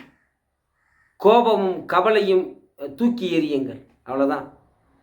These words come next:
எல்லாத்துக்கும் கோபம் வருது, எல்லாத்துக்கும் கவலையா இருக்குது. நீ என்ன பண்ண முடியும்? கோவப்பட்டாலும் கவலைப்பட்டாலும் ஏதாவது ஒண்ணு உங்களால வந்து யூஸ் பண்ண முடியுமா?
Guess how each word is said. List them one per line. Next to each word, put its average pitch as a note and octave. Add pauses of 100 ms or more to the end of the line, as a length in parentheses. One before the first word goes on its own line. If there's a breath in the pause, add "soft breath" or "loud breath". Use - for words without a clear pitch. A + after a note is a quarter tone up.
(140)
எல்லாத்துக்கும் A#3+
கோபம் G#3+
வருது, D#3+
எல்லாத்துக்கும் G#3
கவலையா G3
இருக்குது. C#3
நீ E3
என்ன B3+
பண்ண A3
முடியும்? E3+
கோவப்பட்டாலும் G3+
கவலைப்பட்டாலும் G3
ஏதாவது G3
ஒண்ணு G#3
உங்களால G#3
வந்து G3+
யூஸ் G#3+
பண்ண F3+
முடியுமா? D3